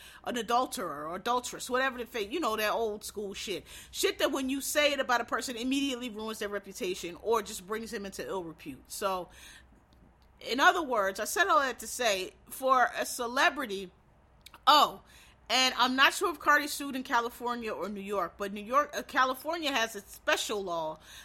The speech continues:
that it's called a slap statute, which makes it even harder because, um, a slap statute, basically, if you can show the person who's being sued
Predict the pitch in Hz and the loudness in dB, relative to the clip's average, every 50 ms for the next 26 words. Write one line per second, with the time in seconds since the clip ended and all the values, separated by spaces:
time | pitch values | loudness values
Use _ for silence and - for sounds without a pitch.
0 | - - 196 208 185 - 202 - - - 269 240 226 190 196 - - 269 277 285 | -8 -6 -4 -4 -4 -6 -8 -10 -2 2 2 2 2 2 -4 -8 2 4 6 6
1 | 277 - - - 226 208 196 - - - 196 156 156 208 233 226 208 - 262 226 | 6 4 0 -2 -2 -2 -2 -4 -6 -10 -12 -10 -10 -8 -6 -6 -6 -8 -10 -10
2 | 220 196 185 180 185 - - 269 277 277 254 214 196 190 - 190 - - 240 214 | -10 -12 -12 -14 -12 0 6 6 6 6 6 2 -2 -6 -10 -14 -8 -4 0 0
3 | 208 190 185 - - - - - - - - - - - - 87 220 233 - - | 0 0 -2 -6 -14 -18 -18 -18 -18 -20 -20 -20 -20 -20 -20 -18 -16 -12 0 4
4 | 233 233 220 208 202 190 180 - - - 220 233 - - 269 277 285 311 302 - | 4 4 4 2 -2 -6 -10 -14 -8 -8 -6 -6 -4 2 6 6 6 6 6 2
5 | - 285 254 247 262 262 220 - - 240 262 294 - 302 226 247 247 233 196 196 | 0 0 0 0 -2 -8 -8 -4 -2 -2 -2 -2 -4 -8 -8 -8 -6 -6 -4 -6
6 | 208 - 208 254 302 311 - - 277 262 269 - 302 262 254 247 240 214 220 - | -6 -4 -4 -2 -2 -2 -2 -4 -4 -4 -4 0 2 2 2 2 2 0 -4 -6
7 | - 247 233 - - 262 277 277 247 220 226 254 254 254 247 - 269 262 226 180 | -4 -4 -4 -4 -6 -8 -8 -8 -8 -8 -8 -8 -6 -6 -8 -8 -8 -8 -6 -8
8 | 175 165 | -8 -10